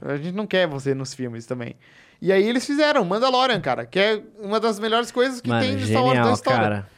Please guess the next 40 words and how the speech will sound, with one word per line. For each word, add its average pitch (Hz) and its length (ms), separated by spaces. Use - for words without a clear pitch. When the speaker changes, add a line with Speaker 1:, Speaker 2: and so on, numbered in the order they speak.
Speaker 1:
Eles 151 200
fizeram 196 360
Mandalorian 202 460
um, 240 260
incrível, 247 880
incrível. 190 500
E 208 100
aí 233 280
Speaker 2:
E 185 40
o 180 40
Boba 170 260
Speaker 1:
sim - 60
Speaker 2:
Fett 185 280
que 190 100
vira 165 200
o 180 40
Mandalorian 151 440
dois, 147 300
mais 147 120
ou 139 80
Speaker 1:
É. 190 180
Speaker 2:
menos, 139 160
né? 147 120
Mandalorian 147 440
Speaker 1:
Não, - 20
mas 185 120
Speaker 2:
um - 20
e - 40
meio, 123 300
Speaker 1:
sabe 113 180
o - 20
Speaker 2:
né? 240 60
Speaker 1:
que 233 100
é 151 280
engraçado? 147 640
Speaker 2:
Ah. 120 260
Speaker 1:
O 175 80
Mandalorian 202 480
um 220 340
saiu 208 520